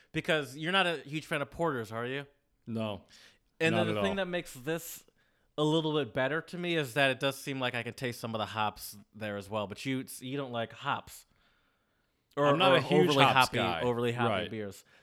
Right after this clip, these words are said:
Speaker 1: And I did not mention, this is also six point five percent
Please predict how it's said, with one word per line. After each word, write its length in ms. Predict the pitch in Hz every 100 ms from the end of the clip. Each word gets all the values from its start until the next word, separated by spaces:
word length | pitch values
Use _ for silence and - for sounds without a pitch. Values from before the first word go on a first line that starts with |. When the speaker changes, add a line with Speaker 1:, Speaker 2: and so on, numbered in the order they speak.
| _ - -
Speaker 1:
And 140 | 170
I 140 | 185 196
did 80 | 202
not 160 | 226
mention, 300 | 180 170 143
this 120 | 135
is 80 | 151
also 220 | 160 160
six 260 | 147 - 156
point 240 | - 143 120
five 280 | 135 123
percent 380 | - 113 127 110